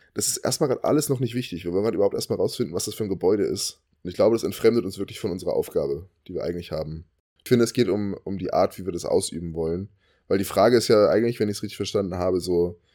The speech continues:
ist Architektur und der Beruf, wie er so ist, für uns das Richtige? Und jetzt mal an uns beiden sozusagen mal durchgespielt.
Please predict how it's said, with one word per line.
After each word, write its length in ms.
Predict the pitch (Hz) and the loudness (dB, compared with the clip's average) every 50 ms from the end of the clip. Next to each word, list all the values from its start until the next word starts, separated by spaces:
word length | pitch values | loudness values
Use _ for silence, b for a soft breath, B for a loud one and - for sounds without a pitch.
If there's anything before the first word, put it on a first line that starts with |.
| b b b b b _ _ - | b b b b b _ _ 0
ist 200 | 104 113 - - - | 0 2 2 0 0
Architektur 720 | - 101 - 107 95 - - - 104 101 101 95 95 92 - - | 0 -2 -2 -4 -8 -8 -6 0 2 4 4 4 2 0 -6 -10
und 140 | - 98 101 | -6 -2 -2
der 60 | 92 | -2
Beruf, 360 | 90 92 98 113 117 - - | -2 -2 -4 -6 -6 -4 0
wie 60 | 101 | 2
er 100 | 101 92 | 2 2
so 80 | 85 90 | 2 0
ist, 460 | - - 104 - - - - - _ _ _ _ _ _ _ _ _ | -2 -2 -2 -2 -4 -6 -6 -10 _ _ _ _ _ _ _ _ _
für 180 | _ - 110 - | _ -2 0 2
uns 500 | - 107 117 113 110 - - - - - _ _ _ _ | 2 2 2 2 0 -2 -2 -4 -6 -10 _ _ _ _
das 180 | - 92 85 90 | -10 -8 -6 -6
Richtige? 460 | 92 - - 78 67 71 69 78 - _ _ _ | -6 -6 -8 -8 -8 -8 -8 -10 -10 _ _ _
Und 80 | 90 95 | -4 -4
jetzt 160 | 90 - - | -2 0 0
mal 100 | 95 82 | 0 0
an 80 | 85 | 0
uns 180 | 82 87 90 - | 0 -4 -4 -4
beiden 240 | - 78 76 87 78 | -4 -2 -2 -2 -4
sozusagen 380 | 82 - - - 78 78 78 | -6 -6 -6 -4 -4 -4 -4
mal 80 | 80 80 | -6 -6
durchgespielt. 600 | 73 82 - - 78 - - 69 69 - - - | -6 -8 -10 -10 -14 -14 -12 -12 -12 -14 -14 -18